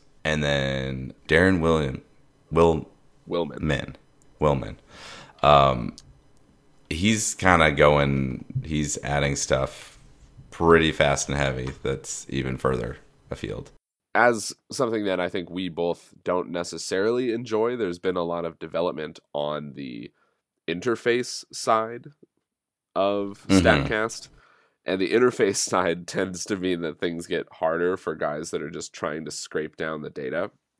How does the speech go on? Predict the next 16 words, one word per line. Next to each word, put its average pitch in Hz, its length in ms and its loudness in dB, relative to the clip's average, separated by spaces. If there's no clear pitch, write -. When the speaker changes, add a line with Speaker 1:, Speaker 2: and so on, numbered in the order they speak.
Speaker 2:
as 76 220 -4
we 60 260 -8
recently 73 480 -8
saw 69 280 -2
with 73 260 -6
the 87 100 -12
E 76 40 -4
S 76 120 -6
P 80 220 -8
N, 73 300 -10
uh, 76 240 -12
player 78 440 -6
owner 82 280 -6
numbers. 90 500 -10
Speaker 1:
Right. 73 380 4
Right. 85 520 10